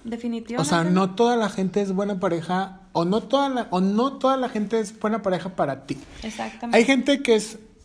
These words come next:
Speaker 2: y que creo que esto también te lo da la madurez y te lo da como el estar en una edad como los treinta. Hay gente que es muy buen amigo, hay gente que es excelente compañero o compañera de trabajo, hay gente que es excelente papá,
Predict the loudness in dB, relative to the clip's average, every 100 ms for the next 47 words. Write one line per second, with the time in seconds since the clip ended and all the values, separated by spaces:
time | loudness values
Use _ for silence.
0 | -20 -20 _ -4 -4 0 2 2 4 0
1 | 0 -2 0 0 -2 0 2 2 2 0
2 | -2 -2 -2 -4 -4 -2 0 -2 -2 -4
3 | -4 -4 -4 -4 -2 -4 -4 -4 -4 -6
4 | -6 -8 -8 -8 -8 -6 -4 -2 -2 -4
5 | -2 -2 2 2 2 2 0 0 0 0
6 | 0 0 0 -2 -2 -4 -10 -20 -20 -20
7 | -20 -20 -20 _ -2 0 2 0 0 0
8 | -2 -2 -12 -8 -8 -2 0 0 -2 -4
9 | -4 -4 -4 -4 -4 -4 -4 -6 -6 -4
10 | -4 -2 -4 -6 -6 -6 -6 -10 -4 -2
11 | -2 -2 -2 -4 -4 -6 -6 -4 -2 0
12 | -2 -2 -2 -4 -6